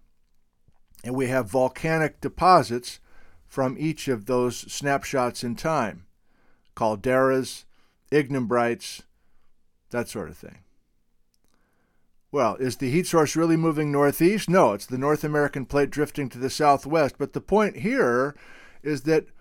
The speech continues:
wherever you are in time and in space in southern Idaho,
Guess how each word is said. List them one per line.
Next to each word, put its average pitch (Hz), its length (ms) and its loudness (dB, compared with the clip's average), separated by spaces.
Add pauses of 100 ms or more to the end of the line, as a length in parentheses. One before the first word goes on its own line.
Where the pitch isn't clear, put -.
(220)
wherever 156 420 4
you 226 220 2
are 190 160 6
in 165 160 0
time 156 800 2
and 165 360 0
in 143 200 -4
space 185 800 0
in 139 200 -6
southern 147 400 -2
Idaho, 151 760 0